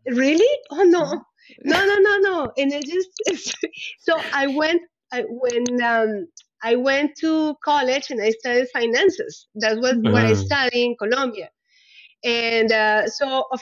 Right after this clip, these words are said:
Speaker 1: course, the natural path was working for, for a broker,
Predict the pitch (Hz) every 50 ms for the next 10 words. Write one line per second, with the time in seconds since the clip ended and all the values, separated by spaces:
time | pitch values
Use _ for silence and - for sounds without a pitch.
0 | - - 320 330 330 320 330 339 285 - 285 262 247 240 247 247 247 247 - 294
1 | 285 285 _ 269 254 247 247 247 247 240 247 233 - - - - 220 240 240 233
2 | 226 - 269 262 254 247 - _ 240 226 214 202 196 185 - - _ 202 190 180
3 | 175 170 156 151 - - 208 247 269 262 - 277 240 240 247